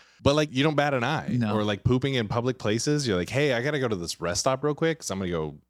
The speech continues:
Speaker 1: take a shit."
Speaker 2: Oh, hundred percent. There's no shame. If I, the people that can't poop in public,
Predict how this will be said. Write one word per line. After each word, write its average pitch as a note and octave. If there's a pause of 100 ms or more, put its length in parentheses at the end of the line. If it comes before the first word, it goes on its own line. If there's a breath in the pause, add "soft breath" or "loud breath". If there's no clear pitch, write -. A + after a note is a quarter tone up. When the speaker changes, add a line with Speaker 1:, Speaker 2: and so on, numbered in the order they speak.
Speaker 1:
take F#2
a -
shit." - (180)
Speaker 2:
Oh, A#2+
hundred A#2
percent. F2 (120)
There's B2+
no A2+
shame. F#2+
If G2+
I, A#2 (200)
the -
people F#3
that G3
can't -
poop B2
in G#2+
public, A2